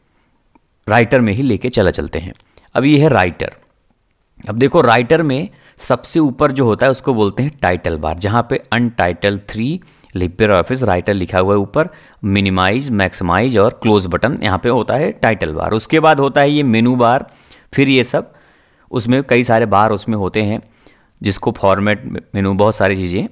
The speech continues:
उसमें दिया होता है, जिसको स्लाइड बार और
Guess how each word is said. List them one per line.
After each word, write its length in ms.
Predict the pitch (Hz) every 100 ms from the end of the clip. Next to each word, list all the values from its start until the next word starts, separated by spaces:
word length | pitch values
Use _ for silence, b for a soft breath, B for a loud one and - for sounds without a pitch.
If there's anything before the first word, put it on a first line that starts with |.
| _ 110
उसमें 240 | 113 107
दिया 180 | 95 104
होता 260 | 95 90 90
है, 180 | 139 - b b b
जिसको 440 | 98 - 147 180 b b b b
स्लाइड 440 | - 107 101 107 95
बार 280 | 98 127 - _ _ _ _ -
और 220 | 101 151